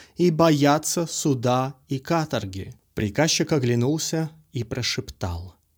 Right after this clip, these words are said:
«А кто виноват, месье? Правительство». «Идти на Сахалин из-за какой-нибудь свиньи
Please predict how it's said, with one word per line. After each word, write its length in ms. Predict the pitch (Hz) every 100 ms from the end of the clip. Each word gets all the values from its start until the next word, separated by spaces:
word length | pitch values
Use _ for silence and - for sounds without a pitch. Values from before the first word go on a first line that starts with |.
| _ _
«А 120 | 110
кто 260 | - 147
виноват, 680 | 151 151 147 151 165 135 -
месье? 540 | 113 - - 165 123 - _ _ _ _ _ -
Правительство». 1300 | - 110 117 139 147 - 123 104 - - 98 92 87 _ _ _ _ _ _ _ _ _
«Идти 420 | 101 98 - 156
на 120 | 180
Сахалин 540 | 170 160 160 147 175 185
из-за 160 | 160
какой-нибудь 500 | 160 156 160 151 151
свиньи 540 | - 135 139 143 151